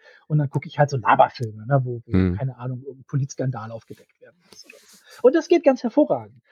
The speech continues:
Speaker 1: So, das ist so, ähm, eine schöne Kombi. Man macht Dinge sauber und erledigt nebenbei auch noch so Hobbykram.
Speaker 2: Okay,
Speaker 1: Ach.
Speaker 2: dann bin ich aber fast schon wieder ein bisschen beruhigt. Also bei, bei dreiundvierzig Stunden Power Simulator ohne nebenher noch was anderes zu erledigen,
Speaker 1: <laughs>
Speaker 2: das kann man, das,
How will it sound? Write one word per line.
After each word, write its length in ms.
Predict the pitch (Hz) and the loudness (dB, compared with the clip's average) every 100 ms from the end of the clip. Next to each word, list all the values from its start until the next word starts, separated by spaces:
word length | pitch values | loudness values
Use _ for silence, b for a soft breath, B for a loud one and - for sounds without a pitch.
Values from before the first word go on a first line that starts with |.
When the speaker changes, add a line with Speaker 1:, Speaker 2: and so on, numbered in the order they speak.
| _ | _
Speaker 1:
So, 180 | - 196 | 4 4
das 180 | 175 180 | 4 0
ist 180 | - - | -10 -6
so, 280 | 220 214 | 0 0
ähm, 460 | 190 175 180 180 180 - _ _ | 4 4 6 2 -2 -6 _ _
eine 120 | 170 | -2
schöne 400 | 147 - 277 302 | 0 2 2 2
Kombi. 320 | - 247 247 b b | 0 0 0 b b
Man 140 | 160 165 | 0 2
macht 280 | 214 - _ | 2 0 _
Dinge 280 | 208 220 190 | 2 4 2
sauber 520 | 147 135 202 202 190 | 0 -2 2 0 0
und 140 | 165 160 | -6 -4
erledigt 400 | 151 151 160 - | -2 -2 -4 -10
nebenbei 320 | 143 127 139 | -10 -8 -10
auch 160 | 131 | -12
noch 140 | 139 131 | -14 -14
so 180 | 127 117 | -12 -8
Hobbykram. 560 | 139 135 - 110 98 101 b b b | -6 -6 -12 -20 -20 -20 b b b
Speaker 2:
Okay, 240 | 113 - 110 | -8 -4 -6
Speaker 1:
Ach. 40 | |
Speaker 2:
dann 80 | 95 | 2
bin 80 | 143 | 6
ich 40 | |
aber 160 | 143 135 | 6 6
fast 220 | 147 - | 2 2
schon 200 | 208 143 | 2 4
wieder 140 | 143 | 4
ein 60 | 120 | 4
bisschen 260 | 139 135 | 2 0
beruhigt. 600 | 101 98 - 95 87 - - | 0 -2 0 0 0 -4 -4
Also 160 | 92 | 0
bei, 120 | 95 92 - | 2 0 0
bei 120 | 95 | -2
dreiundvierzig 600 | - 101 117 - - 107 | 2 0 0 -4 -8 -8
Stunden 480 | - - 113 123 117 | -6 -2 -2 -2 -6
Power 320 | 95 117 110 | -2 0 0
Simulator 560 | - 107 101 101 107 - | -2 0 0 0 0 0
ohne 400 | 110 156 165 113 | 4 6 6 4
nebenher 440 | 101 104 92 101 | 2 0 0 -2
noch 120 | 101 | -2
was 160 | 101 95 | -4 -2
anderes 400 | - 208 127 - | 2 2 2 0
zu 100 | - | -2
erledigen, 300 | 113 117 101 | 2 2 4
Speaker 1:
<laughs> 220 | 302 339 | 4 4
Speaker 2:
das 240 | 123 - | 2 -2
kann 160 | - 127 | -2 0
man, 160 | 135 120 | 0 -2
das, 160 | 123 | -6